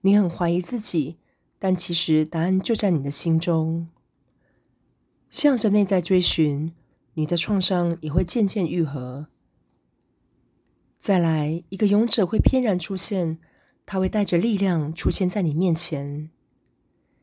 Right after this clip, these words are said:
你再也不会感到恐惧了。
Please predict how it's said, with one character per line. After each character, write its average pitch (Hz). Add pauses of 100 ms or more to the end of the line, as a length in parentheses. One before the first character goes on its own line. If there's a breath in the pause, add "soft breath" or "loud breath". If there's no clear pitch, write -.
(280)
你 160
再 196
也 175
不 170
会 190
感 170
到 185
恐 151
惧 226
了。 160